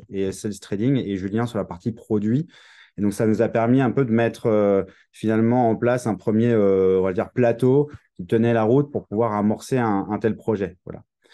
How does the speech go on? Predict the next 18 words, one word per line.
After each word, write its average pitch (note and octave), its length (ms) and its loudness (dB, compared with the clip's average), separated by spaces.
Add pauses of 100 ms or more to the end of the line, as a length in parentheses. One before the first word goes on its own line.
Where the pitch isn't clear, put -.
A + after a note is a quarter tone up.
(180)
Donc - 80 -10
ça, C#3+ 100 0
c'est C#3 140 -2
vraiment A#2 240 0
la A#2+ 120 2
genèse. B2+ 420 2
Et A2+ 60 0
puis A2 140 0
après, C#3+ 280 0
ra-, C3 140 -4
très - 240 -4
rapidement, B2 500 0
on A2+ 60 0
pourra G2 200 -4
en G2 140 -2
discuter, G#2 500 -4
euh, F2 140 -2 (200)
ensemble. A#2+ 480 -6